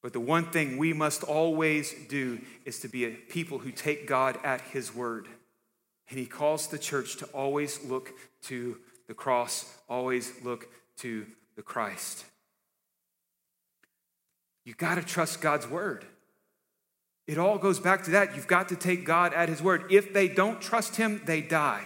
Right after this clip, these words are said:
It's as simple as that. And church, if we don't take God at his word, if we fail to trust God, we will die. Maybe not physically in this moment, but Coastal Oaks Church will cease to exist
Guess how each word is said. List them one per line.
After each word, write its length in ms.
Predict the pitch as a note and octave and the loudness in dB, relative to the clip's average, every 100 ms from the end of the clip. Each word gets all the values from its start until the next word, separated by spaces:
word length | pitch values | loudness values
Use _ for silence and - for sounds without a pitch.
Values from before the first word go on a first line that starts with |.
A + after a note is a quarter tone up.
| - - - - | -12 -20 -14 -2
It's 160 | G3+ | 0
as 120 | F3+ - | 0 2
simple 320 | G3 F3+ E3+ | 2 2 0
as 100 | D#3 | 4
that. 220 | E3+ C#3 | 4 4
And 140 | C#3+ | 0
church, 320 | C3 G3 G3+ G3 | 2 4 4 2
if 180 | C#3+ C#3 | -6 -2
we 260 | E3 A#3 | 2 2
don't 360 | A#3 G#3 G3+ G3+ | 4 4 2 0
take 320 | - F#3+ F#3 | 2 2 2
God 320 | D#3+ F3+ G3 | 2 6 4
at 200 | F#3 F#3 | 4 2
his 160 | E3+ E3+ | 2 0
word, 220 | E3 C3+ E3 | 2 2 0
if 160 | C#3+ B2+ C3+ | -2 -2 -2
we 300 | A#3+ C#4+ C#4 | 2 2 0
fail 480 | - - A3+ A#3 A3+ | -4 2 4 4 2
to 100 | A#3+ | -4
trust 720 | - - A3+ G#3+ - - B2 | -4 4 6 4 -4 -10 0
God, 480 | A3+ A#3 D3+ A2 G#2+ - - _ _ _ _ _ _ _ _ _ | 6 6 6 2 -4 -10 -18 _ _ _ _ _ _ _ _ _
we 160 | A#2+ D3+ | -2 0
will 140 | D3 | 0
die. 340 | C3+ A2+ F#2 - - _ _ _ _ _ _ _ _ _ _ _ _ _ _ | -2 -2 -4 -12 -18 _ _ _ _ _ _ _ _ _ _ _ _ _ _
Maybe 220 | A2 B2+ | -8 -4
not 240 | D#3 D#3 D#3 | -2 -2 -2
physically 460 | D#3+ B2 A#2 A#2+ | -4 -4 -6 -4
in 100 | A#2 | -2
this 160 | A2+ A2+ | -4 -6
moment, 460 | A2+ F#2+ F2+ - - _ _ _ _ _ _ _ _ _ _ _ _ - | -8 -10 -14 -18 -20 _ _ _ _ _ _ _ _ _ _ _ _ -20
but 140 | G#2 | -12
Coastal 400 | - D#3 - C3+ | -6 -6 -4 -4
Oaks 200 | C3 - | -4 -4
Church 320 | - C3 C3 | -2 -2 -2
will 100 | G#2+ | -10
cease 420 | F#2+ - E3 D#3 - | -8 -6 -6 -6 -8
to 140 | C#3+ | -6
exist 680 | C3+ A#2 G#2 F2 - - | -6 -6 -8 -8 -12 -14